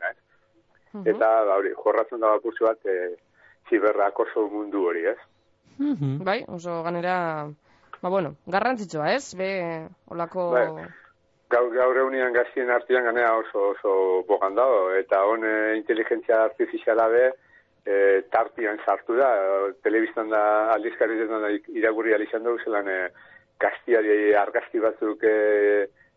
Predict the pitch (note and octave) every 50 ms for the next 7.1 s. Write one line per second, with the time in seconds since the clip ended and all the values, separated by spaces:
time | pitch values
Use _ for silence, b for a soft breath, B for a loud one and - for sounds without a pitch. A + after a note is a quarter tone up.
0 | _ _ _ - G#2+ G#2 G2+ G2+ G2+ G#2 A2 A2+ - - - C#3 C3+ C#3 C#3+ D3
1 | D3 - - A2+ G#2 G2+ G#2 G#2 G2+ G2+ F#2+ F#2+ A2 - - - - - - B2
2 | A2 A#2 A#2 A#2 A#2+ A#2 G#2+ G#2 G2+ G#2 G#2+ A2 A2+ A2 G#2+ A2 G#2+ G#2+ A2 G#2+
3 | A#2 A2 G#2+ G#2+ G#2+ - B2 C3+ F#3 F3+ D#3 C3+ C3+ C3+ - _ _ b b b
4 | b b _ C3 A2+ G#2+ A2 - G#2+ G2+ G2 G2 G2 G2+ G2+ G2 G2 G2 F#2+ G2
5 | F#2+ G2+ G#2 G#2 G2+ G2+ G2+ G2+ G2+ G2 G2+ G2+ - - A2+ G#2 F#2 F#2+ F#2+ G#2+
6 | A#2 A#2 G#2+ - A2+ G2+ G#2 G#2 G#2 G#2+ G#2+ G#2+ G#2+ G#2 - - A2 G#2+ A#2 A#2+
7 | A#2 A2+